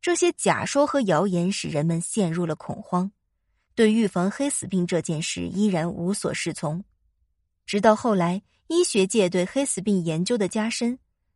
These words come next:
较科学的隔离和杀菌措施得到了提倡，这一情况才有所改观。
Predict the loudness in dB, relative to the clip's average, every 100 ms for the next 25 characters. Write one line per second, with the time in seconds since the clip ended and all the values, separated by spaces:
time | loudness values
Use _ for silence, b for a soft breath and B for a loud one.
0 | -4 2 2 2 0 2 2 2 0 0
1 | 0 2 0 0 -4 -2 -4 -4 -6 -2
2 | -2 0 0 0 0 -2 -4 -8 -8 -4
3 | -4 -6 _ _ _ _ 0 2 2 0
4 | -4 -2 -2 -2 -4 -2 0 -2 0 -2
5 | -2 -4 -2 -2 -2